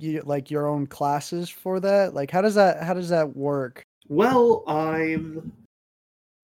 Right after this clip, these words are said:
Speaker 2: and as far as how it works, uh, classes are concerned of, I basically am dividing it up into categories right now. There's Force user classes, which I took inspiration from kotor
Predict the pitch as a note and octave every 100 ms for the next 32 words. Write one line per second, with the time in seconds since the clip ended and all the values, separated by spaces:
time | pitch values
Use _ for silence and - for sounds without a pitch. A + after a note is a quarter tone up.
0 | - D#3 D3+ - D3+ C#3+ - - F#3+ F#3
1 | - D3+ B2 - G#2+ A2 - - - -
2 | _ _ - D3 C#3 B2+ - F3+ G3+ G3
3 | F#3 E3+ - E3+ D#3 D3+ - D3 D3 D3
4 | D3 - D#3 C#3 C3+ B2+ C3 C3+ B2 B2
5 | A2+ A2+ - A#2+ B2+ C#3 D3 D3+ D3+ D#3
6 | D#3+ D#3+ _ _ - C3+ B2+ B2 B2 B2+
7 | - _ _ _ _ _ _ _ _ _
8 | _ _ _ - F#3 - E3 C#3+ C#3+ D3
9 | C3 - C3 - C3+ - - C#3+ C3+ -
10 | C#3 C3 A#2+ - A2+ C#3+ B2+ - A#2+ A#2+